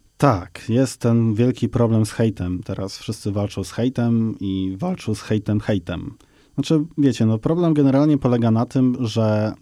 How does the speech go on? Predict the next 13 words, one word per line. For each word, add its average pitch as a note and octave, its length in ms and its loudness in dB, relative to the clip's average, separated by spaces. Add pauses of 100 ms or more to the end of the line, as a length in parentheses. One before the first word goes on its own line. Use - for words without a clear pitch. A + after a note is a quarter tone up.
(120)
żyjemy A2 400 2
w G2 80 -6
bańkach F#2+ 500 -4
informacyjnych G2 1120 -4
i A#2 380 2 (440)
jeżeli B2 640 2 (280)
coś A#2+ 320 2
wykracza B2 680 0
poza G#2 260 -2
naszą G#2 280 0
bańkę G2 580 -2
albo F#2 260 -6
jest F#2+ 340 -6